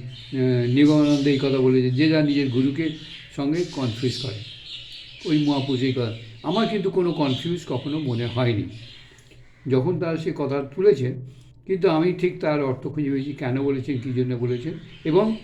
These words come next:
দুজন মহাপুরুষের বক্তব্যের মধ্যে কোনো, আহ, আমি difference in opinion পাইনি। তেমনিভাবে এখানে যখন ঠাকুর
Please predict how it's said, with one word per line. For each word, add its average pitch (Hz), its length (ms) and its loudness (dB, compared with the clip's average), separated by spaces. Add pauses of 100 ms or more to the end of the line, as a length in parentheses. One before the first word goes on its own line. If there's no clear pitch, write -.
(500)
দুজন 180 260 8
মহাপুরুষের 160 640 4
বক্তব্যের 151 380 0
মধ্যে 160 160 0
কোনো, 143 300 0
আহ, - 1300 -8
আমি 131 140 2
difference 160 500 2
in 165 80 0
opinion 123 480 0
পাইনি। 95 260 -6 (1120)
তেমনিভাবে 170 540 2 (560)
এখানে 165 240 0
যখন 196 220 4
ঠাকুর 135 260 -4